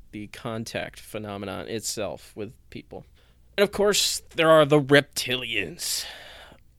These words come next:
Reptilians are humanoids that have reptile features, of course, including scaly green skin and yellow eyes.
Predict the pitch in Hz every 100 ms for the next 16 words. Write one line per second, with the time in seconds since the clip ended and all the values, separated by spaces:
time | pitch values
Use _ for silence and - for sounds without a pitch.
0 | _ 139 131 - 160 170 156 156 143 160
1 | 156 139 123 127 127 127 120 127 120 117
2 | 117 120 104 - 104 - 117 - 110 113
3 | 107 - 110 110 - - - _ _ 139
4 | 131 147 131 131 - - 113 123 151 135
5 | 139 160 - - 110 104 127 - - -
6 | 135 135 123 123 123 127 120 104 - -